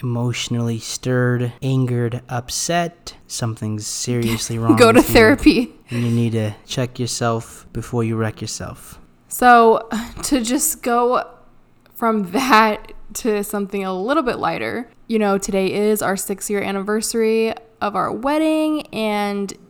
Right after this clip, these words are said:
Speaker 2: we've been together for, what, seven and a half years now total. So I wanted to ask you something.
Speaker 1: You wanna ask me something?
Speaker 2: Yeah. Are you ready for it?
Speaker 1: Uh, this was not in our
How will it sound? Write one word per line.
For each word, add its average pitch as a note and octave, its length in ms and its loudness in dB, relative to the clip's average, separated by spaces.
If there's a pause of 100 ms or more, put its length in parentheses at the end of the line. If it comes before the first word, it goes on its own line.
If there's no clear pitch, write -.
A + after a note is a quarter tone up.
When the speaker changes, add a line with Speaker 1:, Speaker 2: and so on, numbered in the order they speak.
Speaker 2:
we've G#3 360 -6
been G3+ 220 0
together F#3+ 1080 -2
for, F#3 880 -2
what, - 340 -8
seven G3 320 -4
and G#3+ 140 0
a G#3+ 40 -2
half G#3+ 280 -4
years A3+ 260 -2
now B3 500 -4 (180)
total. G3+ 580 -2
So G#3 600 4 (160)
I G#3+ 140 4
wanted A#3+ 320 2
to C#4 180 -2
ask G3+ 520 0
you F#3+ 360 -8
something. - 720 -14 (160)
Speaker 1:
You A#2+ 120 -6
wanna A2+ 140 -2
ask G#2+ 260 -8
me A2+ 200 -4
something? G3+ 400 -8
Speaker 2:
Yeah. A3+ 220 -2 (100)
Are - 120 -10
you G3+ 140 -4
ready G#3 180 -4
for C4+ 200 -4
it? D#4+ 160 -4 (120)
Speaker 1:
Uh, A#2+ 140 -8
this A#2 220 -8
was A2+ 140 -6
not A2+ 460 -4
in B2+ 200 -4
our A2 280 -4